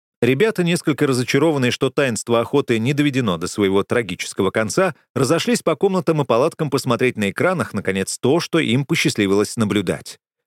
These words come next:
Полина и Мариша искупались, потому что всегда нужно выполнять то, что намечено, и вода была очень даже бодрящая, просто обжигающая.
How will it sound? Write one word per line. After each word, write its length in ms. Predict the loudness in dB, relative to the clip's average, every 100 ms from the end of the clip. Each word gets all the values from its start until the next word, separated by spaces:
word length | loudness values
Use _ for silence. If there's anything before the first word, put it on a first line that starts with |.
| _
Полина 300 | 0 2 2
и 60 | 2
Мариша 440 | 2 2 2 0
искупались, 600 | 0 -4 -2 0 0 -2
потому 340 | -4 -4 0 0
что 160 | -2
всегда 400 | -4 -4 0 0
нужно 280 | 0 0 0
выполнять 440 | 0 2 0 0 0
то, 160 | 0 0
что 160 | 0
намечено, 640 | 0 -2 -4 -6 -2 -2 -4 _ 0
и 40 |
вода 240 | 2 2 2
была 200 | 4 2
очень 280 | 0 -2
даже 200 | -2 -2
бодрящая, 640 | 0 0 0 -2 0 -2 -2
просто 360 | -2 -2 -2 -6 -6
обжигающая. 880 | -6 -4 -2 -4 -4 -4 -4 -8